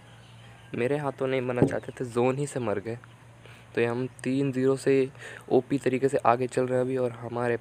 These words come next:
पास है एक्सएम एट। उसके बाद हम भी ले लेते हैं grenade, क्योंकि अगर उसके पास grenade रहेगा और मेरे पास नहीं तो guys unfair हो जाएगा, इसीलिए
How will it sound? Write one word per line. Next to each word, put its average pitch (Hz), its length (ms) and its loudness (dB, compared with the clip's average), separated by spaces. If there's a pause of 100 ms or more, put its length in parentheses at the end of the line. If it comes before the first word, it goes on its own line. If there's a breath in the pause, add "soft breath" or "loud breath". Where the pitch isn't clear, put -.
(140)
पास 120 300 0
है 110 60 2
एक्सएम 117 460 -2
एट। 120 300 -2 (800 loud breath)
उसके 107 300 -4
बाद 107 300 2
हम 110 260 -6
भी 113 100 -2
ले 110 180 2
लेते 104 340 -2
हैं 117 300 -6 (600 loud breath)
grenade, 117 380 2
क्योंकि 110 540 -4 (840 loud breath)
अगर 104 240 4
उसके - 280 -8
पास 120 240 0
grenade 113 340 2
रहेगा 127 320 2
और 127 120 0
मेरे 113 200 -4
पास - 240 -10
नहीं 117 100 -4
तो 113 140 0
guys 123 360 0
unfair 113 420 -4
हो 120 120 -4
जाएगा, 107 280 0
इसीलिए 110 460 -4